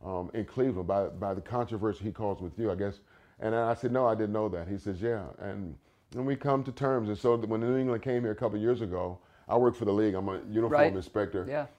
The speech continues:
Speaker 1: And, uh, Bill and I sit there and we just smile. And we talked for a few minutes and, uh,
Speaker 2: What
Speaker 1: it
Speaker 2: was
Speaker 1: was
Speaker 2: that
Speaker 1: nice.
Speaker 2: like?
Speaker 1: Peaceful, 'cause I respect him.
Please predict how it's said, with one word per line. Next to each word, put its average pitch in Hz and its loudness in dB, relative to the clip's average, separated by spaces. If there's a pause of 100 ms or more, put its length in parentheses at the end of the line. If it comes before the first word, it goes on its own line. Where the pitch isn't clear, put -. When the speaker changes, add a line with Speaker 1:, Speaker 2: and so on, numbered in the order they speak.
(120)
Speaker 1:
And, 104 0
uh, 92 -2 (100)
Bill 120 6
and 117 2
I 110 2
sit 110 0
there 110 2
and 107 2
we 104 2
just 101 -6
smile. 107 -2
And 101 -4
we 101 0
talked 107 2
for 107 2
a 101 -2
few 113 -2
minutes 110 0
and, 101 -2
uh, 95 0 (180)
Speaker 2:
What 190 6
Speaker 1:
it - 8
Speaker 2:
was - -
Speaker 1:
was 123 8
Speaker 2:
that 190 10
Speaker 1:
nice. 135 6 (520)
Speaker 2:
like? - -8 (400)
Speaker 1:
Peaceful, 180 2 (180)
'cause 139 4
I 175 8
respect 139 6
him. 73 -10